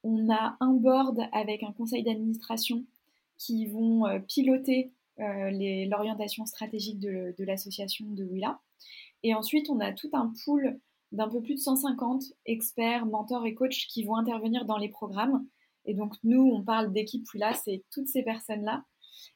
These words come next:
Et sur la, sur la différence entre avant et post-covid en termes d'organisation d'équipe, ça n'a pas vraiment changé.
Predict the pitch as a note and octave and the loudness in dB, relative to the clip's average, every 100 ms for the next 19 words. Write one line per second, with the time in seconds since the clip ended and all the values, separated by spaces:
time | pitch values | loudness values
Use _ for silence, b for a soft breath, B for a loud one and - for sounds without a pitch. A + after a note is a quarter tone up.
0 | _ G#3 G#3 - - B3+ A#3 G#3 F#3+ F#3+ | _ -4 -2 -2 -2 0 4 2 2 -2
1 | G3 b b b b - - A#3+ A#3 G#3+ | -4 b b b b -8 -4 0 2 2
2 | G3 F#3+ A#3+ D4+ - C#4+ C4 C#4 D4 - | 2 -4 -2 -2 2 2 4 2 2 0
3 | B3+ A3 - A#3+ A#3+ A#3 A3+ A3+ A#3+ A#3+ | 0 -2 -4 0 2 2 0 -2 0 0
4 | A3+ C4 C4+ C4 C4+ C#4 - C#4 B3+ C#4+ | 2 2 2 2 2 2 2 2 2 4
5 | C4+ A3+ A3+ G#3 B3+ C4 C4 C4 C4 C4 | 2 2 0 0 0 2 4 4 2 2
6 | B3+ A#3+ D#4+ - A3+ - D4 C4+ C4+ B3+ | -2 -2 -4 -2 -2 2 0 4 4 2
7 | B3 A#3 G#3+ | 0 -2 -2